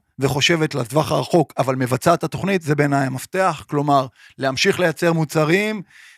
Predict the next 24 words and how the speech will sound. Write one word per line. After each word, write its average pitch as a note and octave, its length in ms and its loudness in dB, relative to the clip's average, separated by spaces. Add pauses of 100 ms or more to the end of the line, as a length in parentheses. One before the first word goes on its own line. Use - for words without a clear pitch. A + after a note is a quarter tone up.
אה, C3 480 0
להמשיך C#3+ 500 2
להסתכל D#3+ 400 0
על D#3 100 2
יעילות, D#3+ 580 2 (240)
לגייס D3+ 440 2
אנשים, G3 560 0
תקשיב, D3+ 300 -2
בסוף, G3+ 540 0 (220)
אתה C3+ 100 -2
לא F3+ 80 4
מגיע F#3+ 220 2
להיות E3+ 240 2
חברה D3 300 2
של B2+ 280 0
שני D#3+ 180 -2
מיליארד F#3 280 4
דולר, F#3 160 4
ארבעה C#3 260 0
מיליארד D#3+ 300 0
דולר E3 180 2
עם C#3+ 100 -8
אלפיים C3 340 -4
איש, B2 180 -10